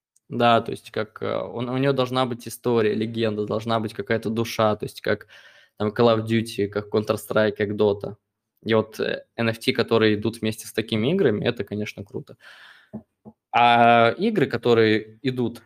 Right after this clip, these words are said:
вместе с N F T, которые делаются там за пару дней, то это просто пока что сбор денег,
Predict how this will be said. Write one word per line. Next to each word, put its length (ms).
вместе 460
с 160
N 80
F 120
T, 220
которые 380
делаются 420
там 180
за 100
пару 240
дней, 380
то 760
это 200
просто 360
пока 260
что 200
сбор 260
денег, 460